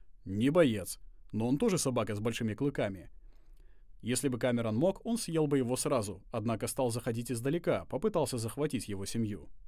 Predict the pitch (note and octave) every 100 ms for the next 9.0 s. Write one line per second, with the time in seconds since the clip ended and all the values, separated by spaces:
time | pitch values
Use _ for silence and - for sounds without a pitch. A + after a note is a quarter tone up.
0 | - - - - G#2 G#2+ G3+ B3+ B3+ -
1 | - - B2 A#2 A3 A#3+ A3+ A2+ - -
2 | - - - - - - - - - -
3 | - A#2+ A#2+ A#2 B2 C#3+ C3 F#2 - -
4 | - - - - - - - - C4 B3+
5 | A#3 G#3+ G#3 G3 F#3 D#3+ E3 D3 C#3+ C#3
6 | C3 C4 A3+ E3+ C3 A2 F#2+ - D3 D#3
7 | D3 - B2 A#2+ A#2+ A#2 G#3+ - - -
8 | - - - - - - A#2 B2+ -